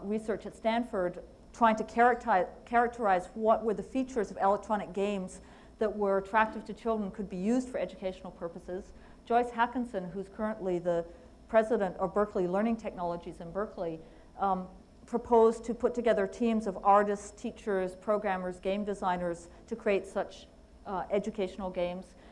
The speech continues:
And Doug Super, who at that time was a teach-, a math teacher in the Vancouver area,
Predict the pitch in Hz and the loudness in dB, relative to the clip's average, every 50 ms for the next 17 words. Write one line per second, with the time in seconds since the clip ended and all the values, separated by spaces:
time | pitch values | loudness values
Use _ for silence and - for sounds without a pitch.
0 | - - - 220 214 262 302 359 349 - - - 320 311 - 233 202 185 220 226 | -20 -10 -8 -6 2 4 4 4 4 2 0 0 0 2 4 2 2 4 2 0
1 | 208 220 226 240 226 - - - 254 247 233 220 202 190 190 - - - - - | 2 4 4 2 2 2 -2 -6 -4 -2 -2 -2 -4 -6 -8 -10 -16 -20 -20 -20
2 | - 214 220 214 208 196 202 180 - - 196 196 - - 285 269 269 - 202 202 | -12 -4 -2 -2 -2 -2 -4 -8 -6 -6 -6 -6 -6 -8 -8 -8 -8 -6 -4 -2
3 | 202 220 262 262 - - - 254 202 - - 214 190 - - 202 202 190 185 214 | 0 0 0 0 -4 -8 -10 -10 -10 -8 -6 -6 -4 -4 -4 -6 -8 -8 -6 -6
4 | 202 202 202 - - 240 196 202 190 - 185 202 220 254 240 190 175 165 170 | -8 -8 -8 -10 -10 -10 -8 -8 -6 -4 -4 -2 0 0 0 0 0 -2 -4